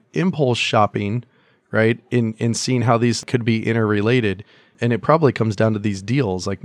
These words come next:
you know, the fomo or the, you know, "Oh, this is thirty percent off," or "Buy one, get one twenty percent off," and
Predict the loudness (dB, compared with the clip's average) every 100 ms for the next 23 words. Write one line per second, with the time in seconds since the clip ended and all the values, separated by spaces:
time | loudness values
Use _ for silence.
0 | -8 -4 -2 -4 -2 0 2 2 2 0
1 | -2 -4 -4 -6 -4 0 0 0 -2 -4
2 | 0 0 0 -2 -2 -2 -2 -2 0 4
3 | 4 2 -2 -2 -2 -4 -2 -2 -2 -2
4 | -2 -2 -4 0 0 0 -6